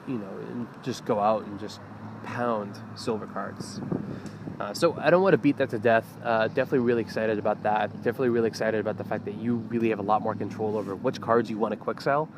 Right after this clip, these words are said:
to be able to get what, um, you know, what, what players and what deals you wanna get. Um, what I'm gonna do, so I'm gonna take a quick break here. We'll be back exactly with, uh,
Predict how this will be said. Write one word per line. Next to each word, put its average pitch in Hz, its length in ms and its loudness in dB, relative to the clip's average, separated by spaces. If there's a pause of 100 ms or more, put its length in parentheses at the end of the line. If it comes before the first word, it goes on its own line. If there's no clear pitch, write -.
(320)
to - 60 -8
be 120 100 4
able 107 140 0
to 101 60 -10
get 104 180 0
what, 104 540 -4 (400)
um, 101 400 -2 (1120)
you 131 60 -4
know, 107 100 -2
what, - 280 -6
what 117 200 2 (320)
players 110 460 0
and 101 80 -6
what 101 160 -6
deals 104 260 -8
you 107 80 -10
wanna 101 200 -8
get. 107 260 -6 (1160)
Um, 107 240 -2 (580)
what 143 100 6
I'm 156 60 6
gonna 160 160 10
do, 131 240 6
so 139 140 6
I'm 127 100 8
gonna 127 120 8
take 123 180 0
a 117 40 4
quick 135 260 2
break 127 220 2
here. 123 240 6
We'll 135 140 2
be 117 100 0
back 110 320 6
exactly 110 400 2
with, 120 760 2
uh, 104 320 -2